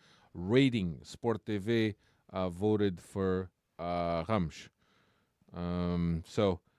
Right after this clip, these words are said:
uh, but when, I mean, when you look at it, it's kinda hard not to give the M V P to a guy that scored two goals. Uh, so, but take it as it was. Dave, stats so we can move on.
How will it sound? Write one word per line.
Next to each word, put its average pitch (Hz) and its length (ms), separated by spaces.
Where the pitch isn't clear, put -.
uh, 78 280
but 104 160
when, 139 220
I 143 60
mean, 151 220
when 165 260
you 156 260
look 156 180
at 151 200
it, 135 180
it's 135 220
kinda 147 240
hard 143 220
not 135 180
to 131 80
give 117 420
the 120 80
M 120 140
V 117 120
P 131 200
to 123 160
a 113 60
guy 117 240
that 101 200
scored 113 380
two 113 100
goals. 104 540
Uh, 92 560
so, 98 320
but 95 200
take 120 160
it 101 100
as 101 220
it 107 60
was. 95 200
Dave, 165 300
stats 151 340
so 151 120
we 139 60
can 139 120
move 135 140
on. 95 140